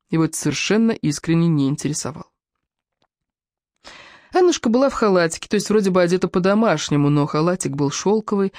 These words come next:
сшитый с тщательностью выходного платья, его нежно-зелёный цвет очень шёл к её глазам.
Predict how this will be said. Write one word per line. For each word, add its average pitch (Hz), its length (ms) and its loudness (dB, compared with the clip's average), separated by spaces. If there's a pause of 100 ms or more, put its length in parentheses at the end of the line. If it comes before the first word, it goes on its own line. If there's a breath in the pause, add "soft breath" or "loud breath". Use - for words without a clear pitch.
(300 loud breath)
сшитый 240 420 -2
с - 60 -4
тщательностью 196 760 0
выходного 160 400 2
платья, 233 440 0
его 190 140 0
нежно-зелёный 180 680 2
цвет 247 240 -2
очень 208 220 0
шёл 202 180 0
к - 80 -8
её 180 160 2
глазам. 165 500 -2